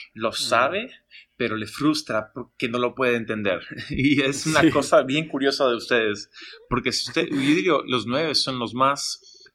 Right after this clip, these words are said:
Speaker 1: tienen el norte más puro de todos, ¿no? Ah, son
Speaker 2: Sí.
Speaker 1: los más acertados, quizás por eso están arriba, pero,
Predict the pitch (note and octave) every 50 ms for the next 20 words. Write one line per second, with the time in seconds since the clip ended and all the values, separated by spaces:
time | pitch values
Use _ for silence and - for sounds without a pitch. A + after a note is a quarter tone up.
0 | _ - D3 D3+ D#3+ E3+ F3 E3+ - C3+ A#2+ A#2+ A#2+ B2 C3+ C#3+ C3+ - - B2
1 | B2 B2 A#2+ - - - C3 B2 A#2 A2+ A2 G2+ - A2 G2 F2+ - - - -
2 | - _ _ _ _ _ _ _ _ _ _ _ _ _ _ _ - - - A2
3 | G#2+ A2+ C#3 D#3+ E3+ - _ _ _ _ _ - - - - - _ - - -
4 | - - - C3 C3+ C3 A#2 C#3 C#3 D3 - - E3 C3+ - - - B2+ A#2 -
5 | - B2 A#2+ A2+ G2+ F#2 - - - B2+ D3 D3 D3+ - - C3+ C3 B2+ - -
6 | C3 A#2+ - C3 B2+ A2+ F#2 E2+ - _ - - - - - - _ _ - C3
7 | B2+ C3 B2+ A#2+ A#2+ A#2+ A#2+ -